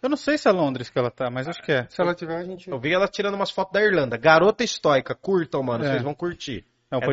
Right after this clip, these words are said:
Speaker 1: podcast.
Speaker 3: hora, mano. Manda
Speaker 2: Bom,
Speaker 3: muito.
Speaker 2: e o Alcebiades, a, pa-,
Speaker 3: Cara, Alcibiades é um nome muito grego, mano.
Speaker 2: Ó, a Joseneira tá te defendendo aqui, ó.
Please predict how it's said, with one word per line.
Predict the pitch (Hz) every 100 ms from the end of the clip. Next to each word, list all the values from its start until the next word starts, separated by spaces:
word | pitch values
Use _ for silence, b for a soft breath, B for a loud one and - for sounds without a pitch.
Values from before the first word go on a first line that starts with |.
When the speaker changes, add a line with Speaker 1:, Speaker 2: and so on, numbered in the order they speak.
| 143
Speaker 1:
podcast. | 147 143
Speaker 3:
hora, | 127
mano. | 117 113 113
Manda | 120 170
Speaker 2:
Bom, | 160
Speaker 3:
muito. | 139 110 -
Speaker 2:
e | 156 156 160 160 156 151 147 143 139 135 131 131 _ _ _ 165
o |
Alcebiades, | 156 151 165 147 185 208
a, | 175 151
pa-, | 147 165 - _ _ _ _ _ -
Speaker 3:
Cara, | 120
Alcibiades | 110 - 123 104 117 117
é |
um |
nome | 113 113
muito | 110 113 117
grego, | 101 101 101 98
mano. | 98 101
Speaker 2:
Ó, | 156 139 143
a | 147 151 151
Joseneira | 135 156 143 151 147 160
tá | 160
te | 160
defendendo | 160 - 170 170
aqui, | 185 - 127
ó. | 120